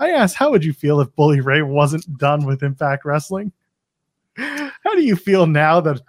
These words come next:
Bully Ray is, in fact, not completely done with Impact Wrestling?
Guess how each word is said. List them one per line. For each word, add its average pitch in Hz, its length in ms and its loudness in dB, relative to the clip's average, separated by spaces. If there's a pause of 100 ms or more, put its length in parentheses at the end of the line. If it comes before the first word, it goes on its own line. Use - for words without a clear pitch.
Bully 185 220 2
Ray 170 240 0
is, 143 140 0
in 139 120 -2
fact, 151 340 -2
not 139 300 0
completely 156 420 0
done 151 300 2
with 147 120 0
Impact 151 440 -2
Wrestling? 180 500 -6